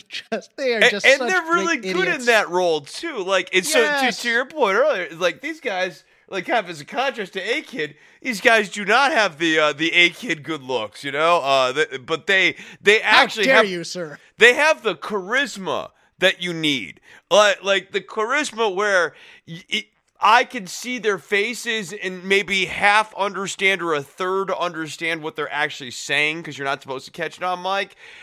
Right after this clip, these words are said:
Speaker 2: but you get enough of an impression of the actual narrative that's being told inside the ring by their faces, facializa-,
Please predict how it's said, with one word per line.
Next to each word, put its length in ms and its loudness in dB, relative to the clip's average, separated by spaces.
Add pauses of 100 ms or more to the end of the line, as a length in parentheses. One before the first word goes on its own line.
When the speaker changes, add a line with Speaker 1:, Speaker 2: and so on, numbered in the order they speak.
(160)
Speaker 2:
but 280 0
you 120 -8
get 240 0
enough 460 -2
of 140 -16
an 120 -8
impression 580 -6
of 180 -8 (240)
the 240 -2
actual 540 0
narrative 560 -2
that's 280 -4
being 440 -10
told 460 -4
inside 380 -6
the 80 -8
ring 280 -4
by 220 0
their 140 -10
faces, 640 -8
facializa-, 800 -10